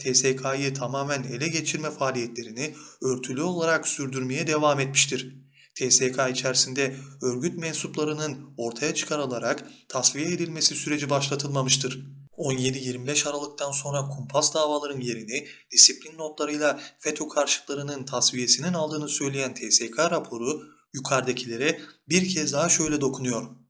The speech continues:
Örgüt, kritik kadrodaki personeli vasıtasıyla T S K içerisindeki mevcudiyetini muhafaza edebilmek adına özellikle disiplin kanunuyla yeni sicil terfi sisteminde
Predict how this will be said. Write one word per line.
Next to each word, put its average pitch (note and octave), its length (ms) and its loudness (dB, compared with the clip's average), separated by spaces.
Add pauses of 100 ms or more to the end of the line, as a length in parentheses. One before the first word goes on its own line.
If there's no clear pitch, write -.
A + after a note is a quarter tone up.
(240)
Örgüt, C3 500 -2 (340)
kritik B2+ 440 -4
kadrodaki D#3 600 -2
personeli D3 540 2
vasıtasıyla B2 800 2 (220)
T B2+ 100 0
S B2 220 4
K C#3+ 180 2
içerisindeki C#3 680 2
mevcudiyetini C3 800 -4
muhafaza A#2+ 460 -2
edebilmek D#3 480 -4
adına B2+ 400 -2 (240)
özellikle C3+ 720 -2 (220)
disiplin E3 480 4
kanunuyla D#3 920 2
yeni C3+ 240 0
sicil D3 340 6
terfi C3+ 400 -2
sisteminde A#2+ 720 2